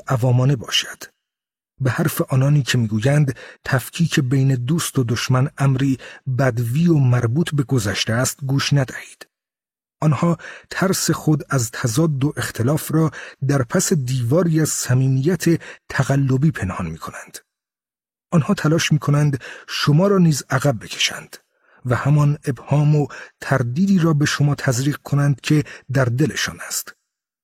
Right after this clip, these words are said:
وقتی احساسی شفاف یافتید و انگیزه کافی را به دست آوردید، فضا برای دوستی‌های حقیقی خواهید یافت و آن وقت می‌توانید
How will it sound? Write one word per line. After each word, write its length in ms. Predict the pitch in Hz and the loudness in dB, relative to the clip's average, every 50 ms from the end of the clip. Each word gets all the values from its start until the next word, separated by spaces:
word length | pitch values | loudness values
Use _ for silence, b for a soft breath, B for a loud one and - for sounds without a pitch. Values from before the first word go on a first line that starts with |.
| _ _ _ _ _ _ _ _ _ - - | _ _ _ _ _ _ _ _ _ -4 -4
وقتی 400 | 113 - - - 147 151 143 B B B B B _ - | -4 -4 -2 0 0 0 0 B B B B B _ -4
احساسی 560 | 151 123 - - - - 180 180 - - 175 | -4 -4 -4 -4 -2 0 0 0 0 -2 -4
شفاف 640 | - - - - 131 - - - 175 180 170 - 147 | -2 -2 -2 -2 -4 -4 -2 -2 -2 -2 -2 0 0
یافتید 480 | 135 139 120 - - - 117 110 107 | 0 0 0 -2 -4 -4 -4 -4 -4
و 140 | 104 90 107 B B B B B B - | -6 -12 -12 B B B B B B -2
انگیزه 520 | 143 143 147 131 135 147 139 190 214 214 185 | 0 2 2 2 2 0 2 2 2 2 2
کافی 440 | - - - 143 135 - - 196 | 0 0 -2 -2 -2 2 0 2
را 120 | 180 170 131 | 2 2 2
به 140 | 120 127 113 | 2 0 0
دست 320 | 127 117 - - - - | 0 -2 -2 -4 -4 -6
آوردید، 600 | 104 87 82 80 107 120 143 156 156 139 - B B B B B B - - | -6 -6 -6 -10 -4 0 0 2 2 0 -2 B B B B B B -12 -2
فضا 300 | - 139 123 113 180 196 | 0 0 2 2 2 2
برای 340 | 175 160 160 151 147 143 151 | 2 2 2 2 2 0 0
دوستی‌های 800 | 127 123 135 127 - - - 139 135 113 - 131 135 131 135 127 | -2 -2 -6 -6 -6 -6 -4 -4 -4 -2 0 -2 -2 0 -2 -4
حقیقی 540 | - - - 131 120 - 147 123 156 160 | -4 -4 -4 -4 -2 -2 0 2 2 2
خواهید 400 | 143 - - 98 - - - - - | 2 0 -4 -6 -8 -10 -14 -14 -14
یافت 400 | 80 - - - - - - _ _ _ _ _ _ _ _ _ _ _ _ - - | -14 -14 -12 -14 -14 -14 -16 _ _ _ _ _ _ _ _ _ _ _ _ -8 -8
و 40 | |
آن 180 | - 90 110 113 | -6 -4 -4 -2
وقت 300 | 113 135 143 - - - | 0 0 0 0 2 2
می‌توانید 640 | 147 143 - - 135 131 139 143 147 147 127 127 | 0 0 2 0 0 2 2 2 2 2 0 -2